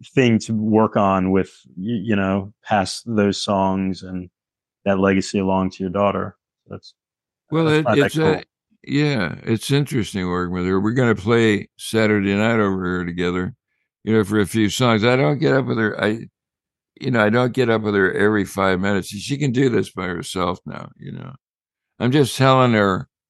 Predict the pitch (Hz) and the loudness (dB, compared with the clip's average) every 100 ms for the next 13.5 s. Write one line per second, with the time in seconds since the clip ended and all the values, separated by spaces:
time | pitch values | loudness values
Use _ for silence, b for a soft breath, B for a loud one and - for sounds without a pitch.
0 | _ _ - 135 127 127 120 104 110 110 | _ _ -2 4 6 4 4 4 4 2
1 | 107 104 98 98 98 113 143 120 101 - | 2 2 0 0 2 2 2 0 -6 -6
2 | 90 92 92 - 92 90 85 - - 95 | -6 -4 -6 -4 -2 -2 -2 -8 -2 2
3 | 95 90 87 95 90 95 92 95 98 92 | 4 2 0 2 2 4 0 -2 -2 -2
4 | 92 90 87 82 - 95 90 90 98 87 | -2 0 -2 -4 0 4 4 4 0 -8
5 | 143 _ _ _ _ _ _ 120 110 113 | -10 _ _ _ _ _ _ -4 2 4
6 | 120 104 107 113 107 113 104 101 104 143 | 4 4 2 2 2 0 -2 0 -2 0
7 | 98 95 98 120 143 110 - 80 - 78 | 2 2 0 0 2 0 -2 -8 -4 -2
8 | 78 - - 87 135 185 143 92 87 98 | -2 -4 0 0 2 0 0 0 0 0
9 | 104 101 92 - 85 - 92 - 87 98 | 0 -2 -6 -6 -6 -2 -2 -2 0 2
10 | 98 87 87 92 - - 92 110 104 85 | 2 0 0 0 -2 -2 0 2 2 0
11 | - _ - 67 - - 90 82 98 - | -8 _ -8 -8 -8 -6 -2 -2 -4 -10
12 | _ _ _ _ _ _ 104 110 123 110 | _ _ _ _ _ _ -2 0 2 4
13 | 104 101 98 80 | 4 2 -2 -8